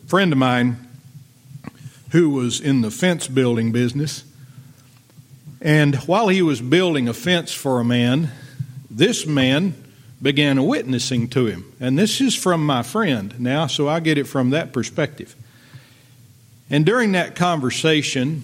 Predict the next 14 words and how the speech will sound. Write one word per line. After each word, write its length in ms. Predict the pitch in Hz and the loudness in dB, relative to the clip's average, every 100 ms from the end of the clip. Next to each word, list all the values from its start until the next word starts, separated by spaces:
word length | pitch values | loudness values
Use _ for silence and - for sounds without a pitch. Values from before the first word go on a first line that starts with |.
| - | -6
as 240 | 131 135 | -2 0
this 280 | 120 139 - | 0 -2 -2
man 300 | 139 139 143 | 0 2 2
tried 300 | 135 139 131 | 0 0 0
to 80 | 117 | 0
witness 340 | 139 143 120 | 0 0 -6
to 100 | - | -2
my 200 | 120 107 | -2 0
friend, 500 | 104 143 143 120 131 - - - - | -2 0 2 2 0 -4 -18 -18 -2
who 160 | 127 | 0
I 80 | 143 | 0
believe 280 | 123 127 110 | 0 0 0
is 120 | 101 | -2
lost, 460 | 120 107 - - | -6 -6 -10 -14